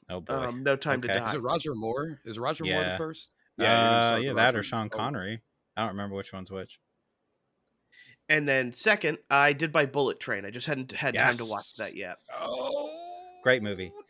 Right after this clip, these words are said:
Speaker 3: okay.
Speaker 1: Okay. Um,
Speaker 2: I'm excited.
Speaker 3: Okay.
Speaker 1: I watched two. I technically watched three, but one I really, really hated. So I don't know if it's what you watch, Craig, but I'll wait.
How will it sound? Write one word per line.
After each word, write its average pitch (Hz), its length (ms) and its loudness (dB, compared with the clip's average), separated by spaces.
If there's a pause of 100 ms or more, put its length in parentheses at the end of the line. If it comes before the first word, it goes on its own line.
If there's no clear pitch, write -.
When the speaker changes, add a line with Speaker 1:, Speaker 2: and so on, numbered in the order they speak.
(160)
Speaker 3:
okay. 127 260 6
Speaker 1:
Okay. 160 120 -2 (340)
Um, 139 340 8
Speaker 2:
I'm 131 120 2
excited. 101 400 -6 (300)
Speaker 3:
Okay. - 400 -14 (720)
Speaker 1:
I 143 80 6
watched 156 360 8
two. 185 380 8
I 135 140 4
technically 175 380 4
watched 143 320 4
three, 135 180 4
but 123 160 4
one 120 240 4
I 110 60 4
really, 113 360 2
really 113 260 2
hated. 104 400 0
So 101 200 -2
I 95 140 -6
don't 90 160 -6
know 90 100 -8
if 95 80 -12 (280)
it's - 340 -14
what 101 240 -6
you 98 120 -10
watch, 98 300 -4
Craig, 98 220 -4
but 90 100 -6
I'll 82 140 -4
wait. 87 260 -6